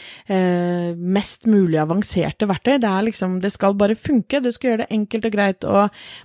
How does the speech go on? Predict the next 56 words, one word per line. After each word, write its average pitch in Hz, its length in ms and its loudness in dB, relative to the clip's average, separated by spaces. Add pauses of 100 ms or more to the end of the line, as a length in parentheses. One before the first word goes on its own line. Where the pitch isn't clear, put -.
man 285 100 -2
skal 302 160 -4
bli 226 160 6
mer 190 320 2
effektiv - 480 -8
av 185 80 0
det, 220 140 4
og 202 100 2
ikke 185 220 -4
det 185 100 2
motsatte. 180 560 -2 (520)
Eh, 202 600 2
så 233 200 2
det 220 200 4
å, 220 160 4 (280)
av 208 200 2
og 240 80 -4
til 285 200 -2
så 285 140 0
er 233 180 2
det 247 60 2
et 269 160 -2
Excel-ark 226 380 -2
som 254 120 -2
kanskje 240 280 0
er 233 120 0
det 214 120 0
som 220 160 0
du 226 120 -2
trenger, 226 360 0
og 277 100 0
av 247 180 0
og - 40 -6
til 277 160 -4
så 302 120 -6
trenger 190 240 0
du 202 80 0
kanskje 185 280 -4
noe 180 80 0
mer. 165 240 -2 (480)
Men 214 160 2
det 208 160 4
å, 214 360 6
det 233 120 4
er 202 100 4
jo 214 60 0
så 247 120 -4
mye 220 160 2
mer 190 360 0
i 240 80 2
det 196 280 2
vi 202 160 0
holder 196 240 2
på 180 120 0
med 190 120 2
også, 240 220 -2